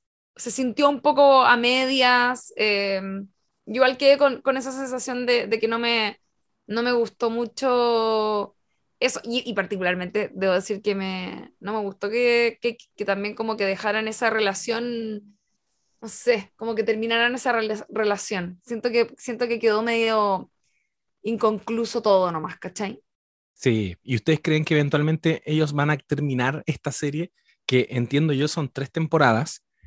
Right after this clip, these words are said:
Speaker 2: me parece hasta el minuto, pero es que perfecto, la cantidad de temporadas, está como todo muy
Speaker 1: Igual.
Speaker 2: bien calculado.
Speaker 1: Y no da pa' más, no da
Speaker 2: No,
Speaker 1: pa' más.
Speaker 2: no da pa' más. Por favor, eh, Apple, demuestra aquí que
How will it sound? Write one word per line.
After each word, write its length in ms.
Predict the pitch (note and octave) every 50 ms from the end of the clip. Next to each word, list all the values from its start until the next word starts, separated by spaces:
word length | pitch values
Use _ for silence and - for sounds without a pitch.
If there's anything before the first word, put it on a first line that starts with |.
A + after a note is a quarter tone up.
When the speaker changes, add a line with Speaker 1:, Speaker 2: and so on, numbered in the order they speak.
| - _ _ _
Speaker 2:
me 120 | A#2+ A2+
parece 500 | G#2 A2 A#2+ - - - B2 A2+ A2 A2
hasta 260 | G#2+ - - - -
el 60 | A#2+ A#2
minuto, 320 | A#2 A2+ A#2+ B2 A#2+ B2
pero 140 | A#2 A2 G#2+
es 80 | - -
que 200 | - - G#2+ G2
perfecto, 580 | - - G2+ - - F3 - - - - A#2 F#3 F3
la 100 | A2+ A2+
cantidad 300 | A2 A2+ A2 G#2 A#2+ A#2
de 60 | A#2+
temporadas, 360 | A#2 B2 A#2 - - B2+ G#2
está 120 | - - A2
como 280 | A2+ A2+ A2 G#2+ G#2+
todo 220 | - - C3+ C#3 D#3
muy 80 | D3
Speaker 1:
Igual. 200 | C#3 D3 D3 - -
Speaker 2:
bien 120 | D3 D3+
calculado. 720 | D3+ - C#3+ C#3 C#3 - C#3 C3+ C#3 C3 B2 C3 E3+ - _ _
Speaker 1:
Y 80 | - B3
no 160 | A#3 A#3+ A#3
da 140 | A#3 A#3+ A#3
pa' 100 | B3 A#3+
más, 400 | A3+ G3 F3+ - - - - _ _ -
no 200 | A#2+ A#2 - -
da 60 | -
Speaker 2:
No, 60 | B2+
Speaker 1:
pa' 80 | A2+ G#2+
más. 140 | F#2+ - G#2
Speaker 2:
no 80 | G2+ F#2+
da 120 | F#2 G2
pa' 100 | F#2+ G2
más. 440 | F#2+ F#2+ G2 G#2+ A#2 A#2+ A#2 G#2+ F#2+
Por 140 | - A#2+ G#2+
favor, 480 | - - G#2+ G#2+ A#2+ D#3+ F#3+ G3 G3+ -
eh, 240 | - D#3 D3+ D3+ D3+ -
Apple, 360 | C3 D#3 D#3 - E3+ E3+ F3
demuestra 540 | D#3+ C#3+ C3 C3+ D3+ E3 D3 - - F3 E3+
aquí 400 | D#3+ D3+ C#3 - - E3 F3 D#3+
que 320 | - - D3+ D#3+ F3 F3+